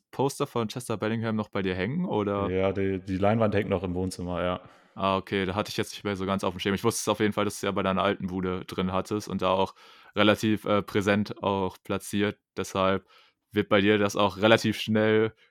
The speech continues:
Speaker 1: glaub ich, klar, sobald man sich mal ein bisschen mit dir zumindest über Musik austauscht oder dann einfach bei euch durch die Wohnung geht, dann kommt man, glaub ich, relativ schnell drauf, dass du vielleicht auch für die Band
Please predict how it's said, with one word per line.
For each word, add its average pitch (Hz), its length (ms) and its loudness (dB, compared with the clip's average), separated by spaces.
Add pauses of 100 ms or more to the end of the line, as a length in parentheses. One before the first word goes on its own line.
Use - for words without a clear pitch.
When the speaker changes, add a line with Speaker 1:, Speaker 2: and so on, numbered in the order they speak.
Speaker 1:
glaub 104 140 -2
ich, - 120 -4
klar, 107 240 4
sobald 101 360 -2
man 101 380 0
sich 101 180 -6
mal 104 60 2
ein 98 80 0
bisschen 104 240 -2
mit 98 120 -4
dir 104 240 0
zumindest 104 320 -2
über 113 140 0
Musik 104 280 -2
austauscht 107 500 2
oder 101 160 0
dann 98 180 0
einfach 101 220 -2
bei 101 100 -2
euch 101 120 0
durch 104 140 -8
die 92 140 -8
Wohnung 98 240 -2
geht, 98 260 -4
dann 95 240 -4 (240)
kommt 110 200 2
man, 107 100 0
glaub 98 120 2
ich, 95 120 -6
relativ 101 480 -2 (260)
schnell 101 320 0
drauf, 98 280 0
dass - 220 -4
du 101 80 -8
vielleicht 98 340 -4
auch 98 100 -4
für - 160 -8
die 92 160 -6
Band 95 280 -4